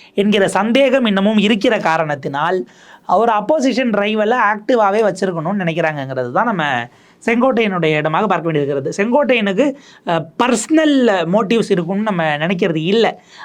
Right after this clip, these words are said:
அவர் அ-, அந்த காலகட்டத்திலேயே ஜெயலலிதா அவர்களுக்கு எவ்வளவு பெரிய விசுவாசியா இருந்தாருன்னும் போது, obvious-ஆ சசிகலா ஃபேக்டர் அவர் அவங்க கிட்ட பேசுறதுங்கிறது,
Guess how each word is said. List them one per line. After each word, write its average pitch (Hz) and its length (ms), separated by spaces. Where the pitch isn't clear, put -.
அவர் 143 180
அ-, 143 200
அந்த 165 280
காலகட்டத்திலேயே 180 680
ஜெயலலிதா 208 260
அவர்களுக்கு 180 720
எவ்வளவு 190 240
பெரிய 180 240
விசுவாசியா 180 340
இருந்தாருன்னும் 160 360
போது, 240 200
obvious-ஆ 233 540
சசிகலா 294 500
ஃபேக்டர் 214 420
அவர் 180 240
அவங்க 185 300
கிட்ட 220 260
பேசுறதுங்கிறது, 208 640